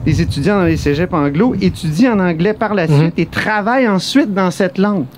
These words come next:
Speaker 2: Mhm.
Speaker 1: Donc, euh, le cégep, là, c'est un passage
Speaker 2: Mhm.
Speaker 1: déterminant pour
Speaker 2: Mhm.
Speaker 1: l'avenir du français. Et vous, vous avez des syndicats de la base, là,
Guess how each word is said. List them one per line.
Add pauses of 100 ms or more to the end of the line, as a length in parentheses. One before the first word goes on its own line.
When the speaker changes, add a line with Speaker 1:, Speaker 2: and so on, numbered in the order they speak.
(200)
Speaker 2:
Mhm. (340)
Speaker 1:
Donc, (320)
euh,
le
cégep,
là,
c'est
un
passage
Speaker 2:
Mhm.
Speaker 1:
déterminant
pour
Speaker 2:
Mhm.
Speaker 1:
l'avenir (420)
du
français. (400)
Et
vous, (680)
vous
avez
des
syndicats
de
la
base,
là,